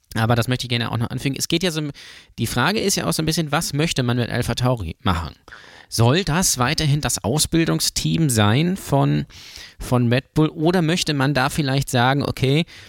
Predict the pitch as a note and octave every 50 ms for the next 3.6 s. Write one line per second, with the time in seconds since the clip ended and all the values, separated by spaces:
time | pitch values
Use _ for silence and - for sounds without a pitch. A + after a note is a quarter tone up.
0 | - - B2+ A2+ A2+ - - C#3+ D#3+ E3 E3+ - - D3 - D3+ C#3+ - - D3
1 | C#3 C3 A#2+ A#2 A#2 A#2 A#2+ B2+ B2 - D#3+ E3+ - - D#3 D#3 F3 G#3 A3 -
2 | - _ - - - - - - - - - - - - A2 G2+ A#2+ C#3 E3 E3
3 | F3 E3 - - - D3 C#3 C3 - - -